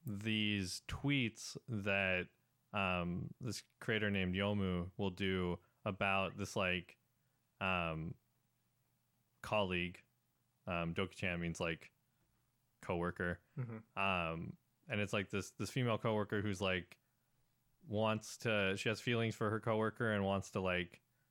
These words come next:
Speaker 1: keeps trying to make these passes, and he's just kind of oblivious to it.
Speaker 2: Mm-hmm, mm-hmm.
Speaker 1: Um, and it's really funny, but it's, like, it's adults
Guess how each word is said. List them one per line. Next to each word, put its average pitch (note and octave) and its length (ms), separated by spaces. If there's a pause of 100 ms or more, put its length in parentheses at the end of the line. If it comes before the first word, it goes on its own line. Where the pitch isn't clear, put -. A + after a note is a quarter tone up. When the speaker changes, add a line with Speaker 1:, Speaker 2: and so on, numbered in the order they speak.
(160)
Speaker 1:
keeps C3+ 220
trying A#2+ 300
to A#2+ 60
make A#2 200
these A#2 120
passes, A2 520
and G2+ 100
he's G2+ 180
just G2 160
kind G#2 160
of F#2+ 80
oblivious F#2+ 580
to A#2 180
it. A#2+ 180 (140)
Speaker 2:
Mm-hmm, A#2 220 (180)
mm-hmm. G#2+ 40
Speaker 1:
Um, E2+ 580 (420)
and A2 100
it's A2 160
really D#3+ 200
funny, F#2 520
but B2+ 100
it's, B2+ 160
like, B2 320 (760)
it's - 140
adults A#2 720